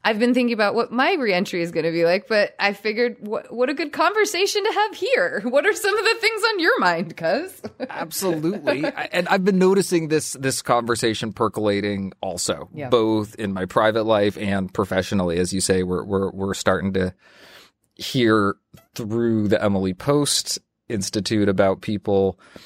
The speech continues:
Speaker 2: wondering about, uh, I'm, I'm newly vaccinated. How do I talk to people about it? Or friends of mine are vaccinated. How do I talk to them about it? What are the greetings gonna look like? What are the
Speaker 1: Mm-hmm.
Speaker 2: visits gonna look like?
Speaker 1: We had someone write into our social media saying,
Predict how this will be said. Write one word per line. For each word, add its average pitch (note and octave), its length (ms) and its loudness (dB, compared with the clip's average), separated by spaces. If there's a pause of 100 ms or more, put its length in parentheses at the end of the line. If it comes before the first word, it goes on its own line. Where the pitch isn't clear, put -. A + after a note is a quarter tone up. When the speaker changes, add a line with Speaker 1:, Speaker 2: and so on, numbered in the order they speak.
(220)
Speaker 2:
wondering A#2+ 600 2
about, G#2 560 4
uh, F#2 360 -4 (420)
I'm, B2 300 0
I'm A#2 140 2
newly A2+ 260 2
vaccinated. G2 880 0 (360)
How A2+ 160 -2
do G2+ 80 0
I G2+ 60 2
talk G#2 260 0
to A#2 80 -4
people G2 300 -2
about F2+ 300 0
it? C#2 200 -10
Or G2 200 4
friends C3 280 2
of B2+ 80 2
mine G#2+ 240 4
are G2+ 80 2
vaccinated. G2+ 380 4
How A2 80 4
do G#2 60 2
I G#2 60 4
talk G#2 220 2
to G#2+ 80 2
them G2 160 4
about F#2 200 2
it? F2 60 -4
What A#2 160 4
are A#2 40 2
the A#2 100 2
greetings G2+ 440 -2
gonna F#2 200 0
look F#2 200 -4
like? F#2 280 -4
What A2 100 4
are A#2+ 60 2
the A#2 60 4
Speaker 1:
Mm-hmm. G#2 80 -4
Speaker 2:
visits G#2 300 0
gonna F#2 220 0
look F#2 240 -2
like? F2 400 -2
Speaker 1:
We A#3+ 140 4
had C4 100 2
someone C4+ 280 2
write G3 220 2
into F#3 360 -4
our D#3+ 120 2
social F3+ 360 -4
media G3+ 420 2
saying, E3+ 460 -2